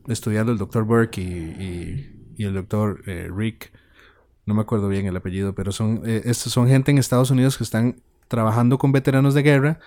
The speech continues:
Em, una, eh, la técnica para curar una fobia o para curar un,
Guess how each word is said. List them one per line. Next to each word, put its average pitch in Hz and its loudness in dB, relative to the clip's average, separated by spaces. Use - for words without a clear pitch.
Em, 113 2
una, 139 4
eh, 135 4
la 117 2
técnica 147 6
para 110 0
curar 117 0
una 143 2
fobia 135 4
o 107 -2
para 101 -2
curar 117 -2
un, 127 0